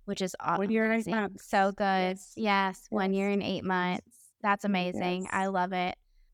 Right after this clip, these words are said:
Speaker 1: And you lived so long with that diagnosis, and that's no longer a part of your life. You lived so long taking that seizure medicine, and some people do live a long time of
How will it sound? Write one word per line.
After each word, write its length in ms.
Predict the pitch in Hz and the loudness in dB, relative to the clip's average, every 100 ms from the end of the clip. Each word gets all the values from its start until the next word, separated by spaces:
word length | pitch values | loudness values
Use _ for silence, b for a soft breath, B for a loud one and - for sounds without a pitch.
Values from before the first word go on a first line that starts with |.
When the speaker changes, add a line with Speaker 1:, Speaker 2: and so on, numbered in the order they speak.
| - | -4
Speaker 1:
And 400 | 208 196 190 185 | 0 2 2 0
you 300 | 202 226 247 | 0 0 2
lived 380 | 214 190 190 - | 0 0 -2 -8
so 360 | - 220 214 | 0 2 4
long 480 | 214 185 185 180 180 | 4 4 4 2 -2
with 160 | 180 - | -4 0
that 180 | 196 | 0
diagnosis, 1120 | - 190 190 190 170 175 - 185 175 - - - | 2 0 0 -2 -2 -4 -2 -2 -2 -8 -20 -8
and 600 | 185 180 175 175 185 208 - _ _ _ _ _ - | -2 0 0 0 -2 -6 -14 _ _ _ _ _ 0
that's 340 | 202 - - - | 0 0 -8 -4
no 280 | 190 185 | 0 2
longer 300 | 185 190 190 | 2 2 2
a 60 | 190 | 0
part 260 | - 196 185 | -2 -2 -2
of 100 | 196 | -2
your 160 | 185 | 0
life. 480 | 185 180 175 180 - | 2 2 0 -2 -6
You 120 | 196 | 0
lived 200 | 190 180 | 0 0
so 200 | - 185 | -2 -2
long 340 | 185 185 180 185 | 0 2 0 -2
taking 300 | 190 208 190 | -4 -2 -2
that 240 | 175 - _ _ - | -2 -6 _ _ -6
seizure 320 | 240 208 190 | -4 -2 0
medicine, 540 | 185 180 180 185 180 | 0 -2 -2 0 0
and 220 | - 185 190 | 0 -2 0
some 160 | 202 | 0
people 280 | 220 220 220 | 0 -2 -2
do 240 | 208 214 | 0 -2
live 220 | 208 196 190 | 2 0 0
a 140 | 214 | -2
long 440 | 214 196 190 208 | -2 0 2 2
time 520 | 214 - 220 226 208 - | 0 0 2 2 0 -2
of 220 | 190 | -2